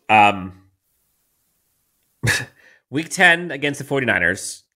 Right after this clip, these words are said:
I think that was the game I expected, kind of a slugfest. Chargers lost a close one. They were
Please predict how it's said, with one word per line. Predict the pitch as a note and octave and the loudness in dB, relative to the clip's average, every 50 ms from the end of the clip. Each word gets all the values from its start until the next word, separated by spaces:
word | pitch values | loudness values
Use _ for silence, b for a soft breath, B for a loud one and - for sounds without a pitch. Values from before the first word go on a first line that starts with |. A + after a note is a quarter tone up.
| _ - | _ -2
I | A2+ A2 | -2 -2
think | - - B2+ A#2 G#2 - - _ - | 2 0 0 0 -2 -8 -16 _ -20
that | A2 G2+ A#2+ B2 C3 | -8 -2 -2 -2 -2
was | C#3+ D3 C#3 C3 | -2 -4 -4 -4
the | D#3 | -4
game | - D#3 C#3+ C3+ C3+ | -2 -2 -2 -2 -2
I | - A2 A#2 A#2 | -2 0 0 0
expected, | A2+ G#2 - - - - G#2+ G#2 - - A2 G#2+ A2 A2+ A2+ _ _ _ _ _ _ _ | 0 0 -6 -12 -4 -4 -4 -4 -2 -4 -6 -6 -6 -8 -14 _ _ _ _ _ _ _
kind | - G#2+ G#2+ | -2 0 0
of | A2 G#2 | 2 2
a | G#2+ G2+ G2 F#2+ - - - _ _ _ _ _ _ _ _ _ _ _ _ _ _ _ _ _ _ _ _ - | 2 0 0 -2 -4 -12 -20 _ _ _ _ _ _ _ _ _ _ _ _ _ _ _ _ _ _ _ _ -10
slugfest. | - - - C3+ C3 B2+ B2 - - - A#2+ A2 A2+ A#2 - - - - _ _ | -10 -6 -2 0 0 0 0 -4 -2 0 2 2 2 0 -2 -10 -14 -16 _ _
Chargers | - - A2 A2 G#2+ A2+ G2+ G2 | -4 0 0 0 0 0 -2 2
lost | G#2+ G2 G2 - G#2 | 2 2 2 0 -4
a | |
close | - - G2+ F#2 F#2+ - | -4 -4 -2 -2 -2 -2
one. | - F#2+ F#2 F2+ F#2+ F#2 F#2 | -2 -2 -2 -2 -2 -4 0
They | G#2 G2+ G2 | 0 0 2
were | G2 G2 F#2+ F#2+ - - | 2 2 0 -2 -4 -10